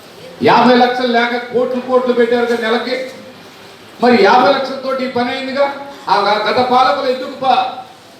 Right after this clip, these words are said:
అంటే వాళ్ళు దోసేసుకోవాలా, వాళ్ళు చేపలు పండించుకోవాలా,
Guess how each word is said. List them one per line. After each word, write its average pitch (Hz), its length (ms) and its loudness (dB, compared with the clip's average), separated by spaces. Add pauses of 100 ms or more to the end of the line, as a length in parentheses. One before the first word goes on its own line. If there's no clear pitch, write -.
(640)
అంటే 247 320 4
వాళ్ళు 190 340 0
దోసేసుకోవాలా, 185 880 2 (960)
వాళ్ళు 196 280 4
చేపలు 226 360 2
పండించుకోవాలా, 165 1000 -2